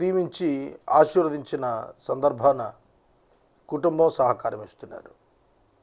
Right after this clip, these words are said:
సూరిశెట్టి శ్రీనుబాబు, సుజాత గారులకు, సౌమ్య, పవన్ కుమార్ గారులకు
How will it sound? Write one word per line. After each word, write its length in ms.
సూరిశెట్టి 540
శ్రీనుబాబు, 520
సుజాత 320
గారులకు, 340
సౌమ్య, 320
పవన్ 300
కుమార్ 300
గారులకు 320